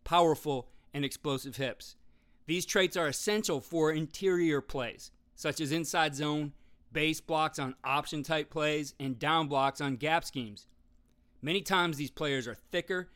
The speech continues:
and potentially stouter than the ideal lineman, but he can execute effectively within those schemes.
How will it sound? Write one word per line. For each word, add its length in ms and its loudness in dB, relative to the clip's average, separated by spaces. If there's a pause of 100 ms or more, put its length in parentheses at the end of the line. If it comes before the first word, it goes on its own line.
(180)
and 160 -14
potentially 560 -4
stouter 440 4
than 200 0
the 120 0
ideal 440 0
lineman, 420 4 (400)
but 300 2 (240)
he 160 -4
can 280 0
execute 520 0
effectively 720 -2 (220)
within 340 -2
those 220 -4
schemes. 540 -6